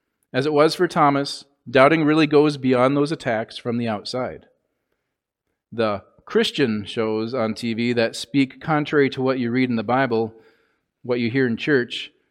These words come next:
or the condescending, witty atheist college professor, while those might affect our faith for a time and cause us moments of doubt,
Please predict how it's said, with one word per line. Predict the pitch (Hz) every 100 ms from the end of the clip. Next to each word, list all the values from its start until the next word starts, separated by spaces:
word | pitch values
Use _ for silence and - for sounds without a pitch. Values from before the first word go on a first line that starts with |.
| _ _ _ _ _ _ _
or | 156 185
the | 160
condescending, | - 165 156 147 160 156 151 156 - 117
witty | 156 156 160 170
atheist | 143 143 135 127 -
college | 143 143 135
professor, | 123 110 104 - 104 110 - _ _ _ _ _ _ _ _
while | - 123
those | 135 165 160 139 -
might | 131 143 160
affect | 147 - 143 -
our | 123 117
faith | - 131 127
for | 123
a | 110
time | - 147 139
and | 123
cause | 110 135 131
us | 127 127
moments | 131 131 127
of | 107
doubt, | 117 156 131 127